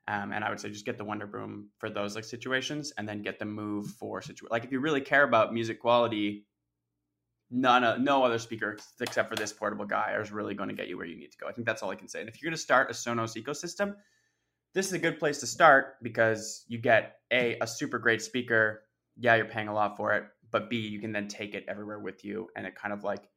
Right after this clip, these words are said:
negates the need to really start expanding your Sonos system right off the bat. Like, maybe you'll get a sound bar down the line or something else, but, like, this will cover everything and gives you that same, like, Sonos sound quality that you've come to expect and ease of use, other than, like, kind of the misconvenience thing when you're trying to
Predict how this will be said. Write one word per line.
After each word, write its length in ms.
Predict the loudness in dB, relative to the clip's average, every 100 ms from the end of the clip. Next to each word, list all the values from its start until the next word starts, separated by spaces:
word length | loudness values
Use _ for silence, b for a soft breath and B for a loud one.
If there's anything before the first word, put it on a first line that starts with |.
| _ _
negates 560 | -10 -10 -6 -6 -6 -10
the 100 | -10
need 400 | -8 -8 -10 -12
to 100 | -14
really 260 | -10 -8 -8
start 200 | -8 -10
expanding 520 | -10 -12 -10 -10 -10
your 100 | -12
Sonos 320 | -14 -14 -14
system 300 | -16 -16 -14
right 80 | -14
off 120 | -14
the 60 | -14
bat. 200 | -8 -8
Like, 120 | -8
maybe 140 | -10 -8
you'll 100 | -10
get 100 | -10
a 40 |
sound 300 | -8 -8 -8
bar 160 | -10 -10
down 160 | -12
the 60 | -12
line 200 | -10 -10
or 60 | -12
something 280 | -18 -14
else, 200 | -12 -12 -10
but, 120 | -8
like, 160 | -8 -10 b b b b _ _
this 340 | -4 -4 -2
will 220 | -2 -2
cover 480 | -2 -4 -4 -2 -4 -6
everything 520 | -6 -6 -8 -12 -14 _ _ _ _ -12
and 160 | -8
gives 180 | -8 -6
you 60 | -4
that 160 | -4
same, 200 | -8 -12
like, 100 | -12
Sonos 320 | -14 -14 -16 -16
sound 260 | -14 -16
quality 300 | -16 -16 -16
that 140 | -18 -20
you've 160 | -20 -20
come 140 | -20 -20
to 40 |
expect 360 | -18 -16 -16 -16
and 180 | -16
ease 240 | -12 -12 -12
of 100 | -14
use, 400 | -14 -14 -14 -18
other 160 | -20 -18
than, 160 | -18 -20 -20 -20
like, 120 | -20
kind 120 | -20
of 80 | -20
the 100 | -18
misconvenience 1200 | -16 -16 -18 -20 -20 _ _ _ -14 -12 -14 -18
thing 140 | -20 -20
when 80 |
you're 80 | -20
trying 340 | -20 -18 -18 -20
to 300 | -20 -20